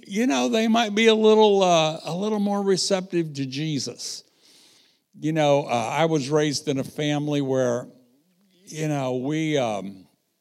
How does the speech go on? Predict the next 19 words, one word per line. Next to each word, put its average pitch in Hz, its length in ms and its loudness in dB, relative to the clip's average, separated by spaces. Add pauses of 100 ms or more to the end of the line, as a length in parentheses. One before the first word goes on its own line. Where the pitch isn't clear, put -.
(840)
we 180 180 0
had, 175 240 -2
like, 131 220 -2 (180)
we 190 220 -4
were 147 100 -4
sent - 240 -6
to - 60 -14
church, - 580 -12
basically. - 600 -12 (1400)
But, 139 320 0
uh, 131 340 2
you 190 160 -2
know, 185 380 2 (800)
we 226 320 0
had 165 340 2
no, 180 840 2
we 185 140 -2
had 170 280 -2
no 156 500 2